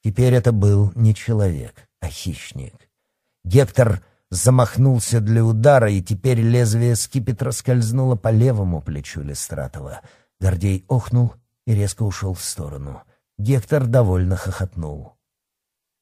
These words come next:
Он атаковал снова и снова, а движения Гордея становились всё более неловкими. По рукам текла кровь, и её капли падали на сухую траву, покрывающую поляну.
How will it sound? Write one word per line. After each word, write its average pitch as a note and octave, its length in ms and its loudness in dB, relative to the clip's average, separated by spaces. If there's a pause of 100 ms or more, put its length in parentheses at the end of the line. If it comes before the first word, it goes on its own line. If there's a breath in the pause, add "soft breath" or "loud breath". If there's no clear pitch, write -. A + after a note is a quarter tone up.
(360)
Он B2 160 4
атаковал B2+ 520 6
снова B2+ 440 2
и B2+ 100 4
снова, C3+ 560 4
а G#2+ 40 6
движения A#2+ 600 2
Гордея A#2+ 640 2
становились A2 880 0 (520)
всё - 240 0
более A2 380 4
неловкими. D#2 720 -2 (480)
По A#2+ 80 2
рукам A#2+ 380 0
текла A#2+ 380 0
кровь, G#2+ 560 -6 (460)
и F#2+ 60 0
её G#2+ 200 2
капли A2 360 -2
падали G2 580 -2 (340 soft breath)
на F#2+ 140 2
сухую G2 480 -4
траву, F2 480 -6
покрывающую D2+ 880 -12
поляну. C#2 500 -10